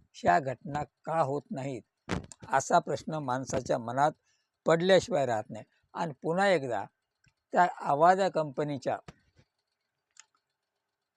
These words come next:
कोण कर्मचारी असेल, अधिकारी असेल, ते शेतकऱ्याला धमकावतायत.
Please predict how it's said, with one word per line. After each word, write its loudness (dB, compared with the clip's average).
कोण -4
कर्मचारी 0
असेल, -4
अधिकारी 2
असेल, 0
ते -6
शेतकऱ्याला 2
धमकावतायत. -2